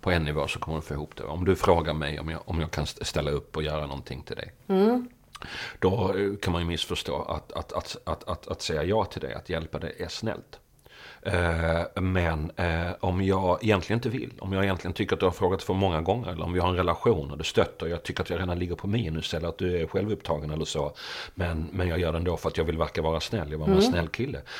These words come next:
Speaker 1: så kommer de aggressionerna gå ut över dig och bryta ner vår relation och öka distansen. Är du med?
Speaker 2: Mm.
Speaker 1: Så att det snällaste jag kan göra där är inte att säga ja, utan att säga nej.
Speaker 2: Ah, okej. Jag förstår.
Speaker 1: Långsiktig snällhet.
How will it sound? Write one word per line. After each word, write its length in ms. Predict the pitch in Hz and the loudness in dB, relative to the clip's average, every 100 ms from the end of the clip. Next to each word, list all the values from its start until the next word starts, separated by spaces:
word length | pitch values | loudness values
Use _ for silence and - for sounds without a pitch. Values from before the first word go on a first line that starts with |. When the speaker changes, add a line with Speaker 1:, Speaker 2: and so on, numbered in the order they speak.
| - | -10
Speaker 1:
så 140 | - - | -2 2
kommer 300 | 117 95 90 | 4 4 4
de 160 | 104 | 0
aggressionerna 580 | 85 82 - 92 78 82 | 0 -4 -2 -2 -2 -2
gå 160 | 85 95 | -2 2
ut 260 | 107 78 | 2 0
över 220 | - 80 107 | -4 -2 0
dig 200 | 113 73 | 0 -4
och 60 | |
bryta 300 | 78 85 - | -2 -4 -2
ner 180 | 90 87 | 0 0
vår 140 | 78 98 | 0 0
relation 500 | 101 78 - 78 78 | -2 -2 -2 -2 -2
och 60 | |
öka 240 | 85 90 80 | -2 -2 -4
distansen. 520 | 82 - 87 - - | -2 -2 -4 -4 -2
Är 80 | 92 | 0
du 80 | 92 | 2
med? 340 | 143 101 - - - | 2 -2 -6 -10 6
Speaker 2:
Mm. 140 | 196 | 8
Speaker 1:
Så 80 | 214 | 8
att 60 | - | 6
det 60 | |
snällaste 500 | - 101 98 85 - | 4 4 6 4 6
jag 120 | 123 | 4
kan 120 | 123 90 | 6 0
göra 220 | 85 85 | 0 -2
där 100 | 78 | -2
är 60 | 78 | -2
inte 140 | 80 | -4
att 60 | - | -4
säga 220 | - 80 | -6 -2
ja, 220 | 80 113 67 | 0 0 -2
utan 180 | - 87 | -4 -6
att 80 | |
säga 260 | - 104 80 | -2 0 0
nej. 440 | 92 73 58 95 - _ _ _ _ _ _ _ - - _ _ _ | 0 -2 -4 -8 -16 _ _ _ _ _ _ _ -20 -20 _ _ _
Speaker 2:
Ah, 580 | - - - 277 302 311 | 0 0 4 8 8 6
okej. 640 | 311 330 285 160 151 - - - _ _ | 6 6 8 6 0 -8 -14 -20 _ _
Jag 160 | 285 | 6
förstår. 340 | 294 - 190 - | 8 4 4 4
Speaker 1:
Långsiktig 720 | 92 90 95 95 - - - | 4 6 6 2 0 -2 -6
snällhet. 540 | - 95 92 - - | -2 0 -2 -6 -12